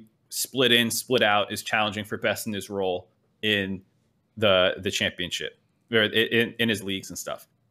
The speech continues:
Um, I do think he, he can be very good. I think he has metas that he's incredible in. Obviously, the, the meta was great for him this Worlds. I thought his Hecarim play was very good.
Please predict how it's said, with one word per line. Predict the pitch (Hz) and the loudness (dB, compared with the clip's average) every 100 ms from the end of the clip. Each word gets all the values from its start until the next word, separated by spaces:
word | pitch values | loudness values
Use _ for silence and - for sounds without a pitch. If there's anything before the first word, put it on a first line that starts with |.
| _ | _
Um, | 110 107 101 101 - | 2 4 4 2 0
I | 120 | 0
do | 160 | 2
think | 165 | 0
he, | 139 - | -2 -6
he | - 117 | -12 -4
can | 139 | 0
be | 120 | 2
very | 127 202 | 4 4
good. | 165 104 104 | 4 2 2
I | 107 | 0
think | 147 123 | -2 -6
he | |
has | 110 127 175 120 | -2 0 0 2
metas | 107 101 98 | 0 2 -2
that | 95 | -4
he's | 107 | -6
incredible | 104 104 95 98 | -6 -6 -4 -4
in. | 101 | -2
Obviously, | 117 135 - | 0 0 -2
the, | 110 101 98 98 _ _ _ - | 0 2 2 -2 _ _ _ 0
the | |
meta | 117 113 110 | 2 4 2
was | 98 | 2
great | 120 120 | 0 0
for | 107 | -2
him | 107 | -4
this | 104 - | -4 -2
Worlds. | 113 107 107 - | 0 2 0 -2
I | 101 | -2
thought | 98 | -2
his | 87 | 0
Hecarim | 123 117 113 107 | -4 -2 -4 0
play | 110 | -2
was | 107 | 0
very | 104 101 | 0 0
good. | 101 101 104 | 2 2 2